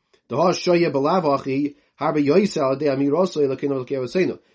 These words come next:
because you're still saying Elokeinu v'Elokei Avosenu, and therefore, this halacha, accor-, from the Mechaber,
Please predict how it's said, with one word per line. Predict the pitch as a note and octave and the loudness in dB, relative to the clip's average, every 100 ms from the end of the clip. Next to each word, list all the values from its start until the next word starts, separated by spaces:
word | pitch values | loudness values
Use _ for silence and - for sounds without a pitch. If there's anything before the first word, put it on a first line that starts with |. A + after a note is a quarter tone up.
| - | -8
because | B2 C3+ | -4 -4
you're | B2+ | -4
still | - F3 | -2 -2
saying | C#3+ E3 E3 C#3+ | 0 0 2 2
Elokeinu | C3 C3+ D3 | 0 -2 -2
v'Elokei | C#3 C3 | -2 -4
Avosenu, | C#3 C3 D#3 G#3 F3 D#3+ - _ _ _ _ _ _ _ _ _ _ _ _ _ - - _ _ - | -4 -4 2 4 6 2 -4 _ _ _ _ _ _ _ _ _ _ _ _ _ -20 -20 _ _ -6
and | C3 C#3+ C#3 C3+ C3+ C3 B2+ B2+ C3 C#3+ | 0 4 4 4 2 0 0 -2 -4 -6
therefore, | B2+ B2+ D#3 C#3+ - F3 D3 C#3 | -8 -2 -2 -2 0 2 4 2
this | C3 C#3+ A#2+ | 2 -2 -4
halacha, | A#2 C3+ C#3+ D3+ C3 B2 B2 A#2 | -6 -2 0 -2 -2 -2 -2 -6
accor-, | - C#3+ G2+ | -4 -6 -6
from | B2 C3+ | -8 -6
the | |
Mechaber, | B2+ F3 D3+ C3+ | -2 0 2 0